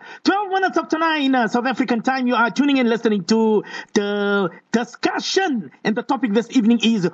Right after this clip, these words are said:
what lessons do we take from the seerah of our beloved noble master, Nabi Kareem Muhammad Mustafa sallallahu alayhi wa sallam, to become better Muslims? What we're going to do, inshallah,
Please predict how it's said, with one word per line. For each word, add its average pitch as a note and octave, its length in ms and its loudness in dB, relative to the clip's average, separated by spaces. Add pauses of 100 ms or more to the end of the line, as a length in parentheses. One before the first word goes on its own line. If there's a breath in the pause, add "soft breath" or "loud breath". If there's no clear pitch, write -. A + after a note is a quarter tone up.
(160 loud breath)
what A3+ 340 2
lessons A3+ 580 0 (240 loud breath)
do E4+ 160 0
we F4 140 -4
take D4 340 -4 (180 soft breath)
from F#4+ 380 -4
the F4+ 60 0
seerah C#4 560 0 (180 loud breath)
of - 240 -2
our A3 160 0
beloved G3+ 420 0
noble F#3+ 360 2
master, F#3 400 -2 (200 loud breath)
Nabi G3+ 220 -2
Kareem B3+ 280 -4
Muhammad A#3+ 340 -2
Mustafa G#3 560 -2 (120)
sallallahu G#3 460 -2
alayhi G3 300 2
wa F3 60 4
sallam, G3+ 440 -2 (160 loud breath)
to G3 80 2
become F#3 380 -2
better A3+ 340 -6
Muslims? F#3+ 480 -2 (220 loud breath)
What B3 180 -2
we're F#4+ 80 0
going F4+ 160 -2
to C4+ 100 0
do, D#4 120 2
inshallah, A#3+ 600 0